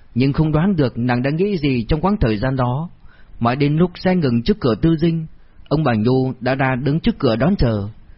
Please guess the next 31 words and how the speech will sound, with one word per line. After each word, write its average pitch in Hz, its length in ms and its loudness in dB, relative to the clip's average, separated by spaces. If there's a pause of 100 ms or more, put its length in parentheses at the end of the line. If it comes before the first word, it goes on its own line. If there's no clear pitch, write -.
Lệ 120 240 0
Chi 139 240 2
ôm 143 160 2
chầm 110 200 2
lấy 135 160 2
Vũ, 156 360 0 (200)
đắm 135 200 0
đuối 151 180 4
hôn 165 240 2
anh 151 140 0
rất 143 200 -2
lâu, 151 300 0 (220)
vừa 147 140 2
thổn 135 240 4
thức 220 200 2
vừa 139 120 2
thì 127 200 0
thầm: 104 280 0 (1600)
"Cần 143 160 0
dứt 175 160 0
khoát 202 220 0
với 220 100 4
Châu, 175 320 0 (280)
em 185 160 2
phải 143 140 2
sang 175 220 2
Mỹ 180 180 2
sống 185 200 2
với 233 100 2
ba 190 160 0
mẹ. 120 340 -4